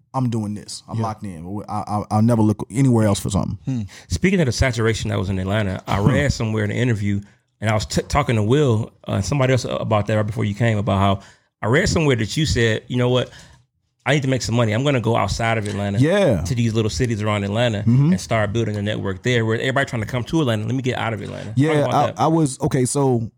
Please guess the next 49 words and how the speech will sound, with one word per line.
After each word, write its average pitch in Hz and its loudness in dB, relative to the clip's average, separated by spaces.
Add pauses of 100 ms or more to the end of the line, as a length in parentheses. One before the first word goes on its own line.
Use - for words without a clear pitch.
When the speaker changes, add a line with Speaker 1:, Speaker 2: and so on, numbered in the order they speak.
(300)
Speaker 1:
I'm 135 2
in 147 2
Atlanta. 135 2
This 127 0
is, 127 0
uh, 120 2
I'm 127 4
at 131 2
D 139 2
T 151 0
P 143 2
at 117 0
this 107 -2
point. - -4
My - 0
man 127 2
Goose, 117 2
shout 113 0
out 110 -2
to 107 -2
Goose. 107 0
He 117 -2
gave 117 0
me 117 2
an 110 4
opportunity 107 2
to, 104 0
um, 95 2
come 110 2
in 104 4
and 98 4
work 101 2
records 98 -2
for 101 -2
D 98 0
T 98 -2
P. 113 -2 (200)
Speaker 2:
Mm-hmm. 101 -12
Speaker 1:
So 110 -2
mind 113 2
you, 110 4
this 107 2
is, 101 0
like, 98 0
early 113 2
Bobby 104 2
V, 107 2
Slow 110 0
Down. 110 2